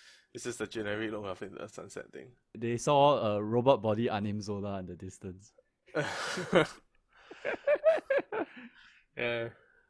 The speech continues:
Speaker 2: Okay, yeah, so that, that was the episode. Like, shall we talk about, like, the series as a whole?
Speaker 1: So I think, I think as a whole, right, the, it was, I think it's quite tight. You don't, you don't have a lot of, uh,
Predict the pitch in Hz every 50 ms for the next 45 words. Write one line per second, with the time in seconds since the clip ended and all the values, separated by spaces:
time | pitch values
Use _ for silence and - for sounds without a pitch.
0 | - - _ _ _ _ _ _ _ - 381 359 508 508 302 - - - 415 370
1 | - - - 175 165 170 180 175 160 165 165 156 143 151 - 185 185 185 180 175
2 | - - 147 165 175 170 - 180 202 180 147 123 131 123 123 123 127 - 151 127
3 | 117 92 113 113 110 - - 151 160 190 214 - 208 151 127 107 113 107 - -
4 | 64 - 90 - - - 104 104 - 123 117 123 127 127 117 98 104 98 98 113
5 | 139 165 - _ _ _ _ _ _ _ _ _ _ _ _ _ _ _ - _
6 | _ _ _ _ _ _ _ _ _ - - - 190 190 196 190 - - 160 156
7 | 196 214 214 202 - - 143 151 156 185 185 190 190 190 185 - _ _ _ _
8 | - - 170 156 147 156 143 - 190 196 196 190 170 143 135 135 120 - 127 135
9 | 131 117 90 135 135 131 139 - - - - _ _ _ _ _ _ _ - -
10 | - - 175 175 160 - - - 151 139 - - 139 120 - - _ _ - 85
11 | 98 135 127 139 147 151 151 - - 127 131 139 147 147 147 113 110 117 117 110
12 | 120 120 107 101 - 110 104 104 104